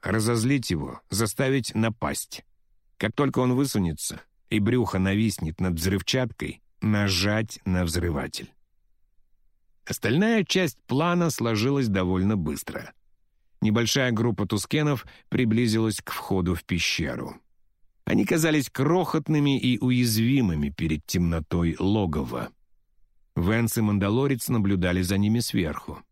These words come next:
Один из песчаных людей издал душераздирающий вопль, послав его в глубину подземных пещер, и снизу, из логова, донесся ответный вой.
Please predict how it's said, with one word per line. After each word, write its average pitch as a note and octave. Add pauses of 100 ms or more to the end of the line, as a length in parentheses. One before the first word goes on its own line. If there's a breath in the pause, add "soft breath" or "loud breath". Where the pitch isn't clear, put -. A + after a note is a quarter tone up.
(720)
Один D3+
из E3+
песчаных F3
людей D#3+ (220)
издал D#3
душераздирающий C3+
вопль, F3 (340)
послав C#3
его C3+
в A#2
глубину A#2+
подземных G#2+
пещер, A2 (320)
и F3
снизу, D#3+ (280)
из C#3
логова, C#3 (100)
донесся A2+
ответный F2
вой. D2+